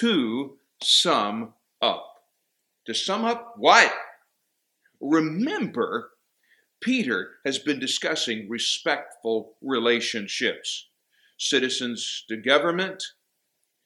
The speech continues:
slaves to masters, wives to husbands, husbands to wives. Now he moves from the specific to the general. To sum up, to conclude, finally,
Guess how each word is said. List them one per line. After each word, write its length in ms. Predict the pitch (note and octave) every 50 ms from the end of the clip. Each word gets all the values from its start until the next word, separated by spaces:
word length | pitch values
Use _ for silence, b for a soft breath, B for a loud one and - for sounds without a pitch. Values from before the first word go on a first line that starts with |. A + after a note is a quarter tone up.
| _ _
slaves 560 | - - - - C#3+ C3 B2 B2 A#2+ G#2 -
to 100 | - A2+
masters, 760 | G#2+ B2+ D#3+ F#3 F3 - - - - F3 F3 F3 - - - - _ _ _ _ _
wives 460 | - - A2+ A#2 A#2+ A#2 A#2 - -
to 100 | - A#2
husbands, 580 | A2+ E3 G3 G3 G3 - - - F3+ E3 D#3+ -
husbands 800 | C#3+ C3+ C#3 C3 - - - C3 B2 B2 A#2+ A2+ - - - - -
to 100 | - A2+
wives. 520 | G#2 G2 F2+ E2+ F2+ - - - - B B B B B A#3+ B -
Now 320 | D#3 F3+ A3 C4 D#4 D4
he 180 | A#3+ B3 B3+ B3
moves 760 | G3 F3+ F#3 G3 F#3+ F3 E3 D3 C#3+ C3+ C3+ D#3 E3 - - - - -
from 260 | E3 D#3 D#3 D3 B2
the 100 | C3+ C3+
specific 1080 | C3+ - - - - - D3 C#3+ C#3+ - - - D4 B3 - - - G#2+ F#2+ G#2 A2+ - - - _ _ _ _ _ _ _ _ _ _
to 140 | - E3+ D3+
the 140 | - D#3 D3+
general. 600 | D3+ - E3 E3+ E3 D3 A#2+ G#2+ - - - _ _ _ _ _ _ _ _ _ _ _ _ _ _ _ _ _ _ _ _ _ _ _ _ _ _ _ _ _ -
To 100 | - D3+
sum 380 | - - - - G#3+ A3 G3+
up, 260 | F3 B2 - - - - - _ _ _ - -
to 340 | - A3+ A#3+ B3 B3+ A#3+
conclude, 560 | B3 - - G#3 F#3 - - F3+ D3+ C3+ B2+ -
finally, 840 | - - - B3+ C#4 D4 C4+ G3+ D#3 A#2+ G2+ G2 G#2 B2 C3+ B